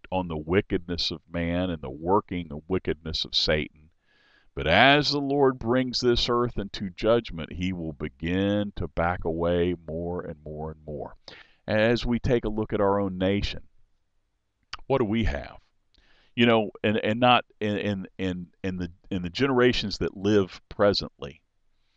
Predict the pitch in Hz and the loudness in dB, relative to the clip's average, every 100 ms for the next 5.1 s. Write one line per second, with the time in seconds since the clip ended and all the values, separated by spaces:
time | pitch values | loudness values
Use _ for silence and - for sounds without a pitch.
0 | _ - - 76 - 127 113 110 92 - | _ -12 -4 0 2 0 -2 -2 -4 -4
1 | - 98 107 101 92 - 101 - - 85 | 0 2 2 0 -2 0 0 0 -4 -6
2 | 82 78 80 73 57 - _ _ _ _ | -4 -4 -2 -4 -6 -14 _ _ _ _
3 | _ _ _ _ _ _ _ _ 110 113 | _ _ _ _ _ _ _ _ 4 4
4 | - 120 120 120 120 123 123 120 113 110 | 4 2 4 0 2 2 2 0 0 -2